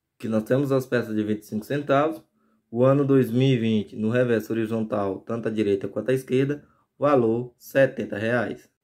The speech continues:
Como podemos identificar essa peça aqui por apresentar o detalhe do reverso horizontal para a esquerda,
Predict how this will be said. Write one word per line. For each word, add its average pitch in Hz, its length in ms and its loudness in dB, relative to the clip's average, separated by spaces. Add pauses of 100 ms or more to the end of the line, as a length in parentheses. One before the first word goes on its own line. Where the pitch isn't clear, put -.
(1600)
Como 156 300 -2
podemos 185 340 2
identificar 131 680 -2
essa 135 160 -6
peça 110 300 -6
aqui 110 200 -4
por 110 180 -2
apresentar 104 600 -4
o 101 60 -2
detalhe 101 400 -2
do 101 100 -4
reverso 98 380 -4
horizontal 95 460 -6
para 98 180 -6
a 104 40 0
esquerda, 123 600 -2